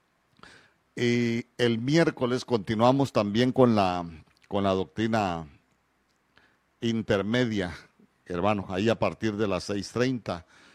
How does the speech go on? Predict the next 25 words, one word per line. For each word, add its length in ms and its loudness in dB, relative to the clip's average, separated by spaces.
Eh, 400 -4
en 100 -4
la, 120 -2
en 140 0
la 40 -2
intermedia 520 -2
vamos 280 -4
a 40 0
aprender 420 -4
más 340 0
de, 200 -2
de 160 -4
mayordomía, 920 -6
de 100 -4
lo 160 -8
que 120 -4
es 120 -4
el 140 -4
servicio, 720 -6
de 120 -6
lo 140 -10
que 120 -6
es 120 -8
el 120 -4
liderazgo. 680 -4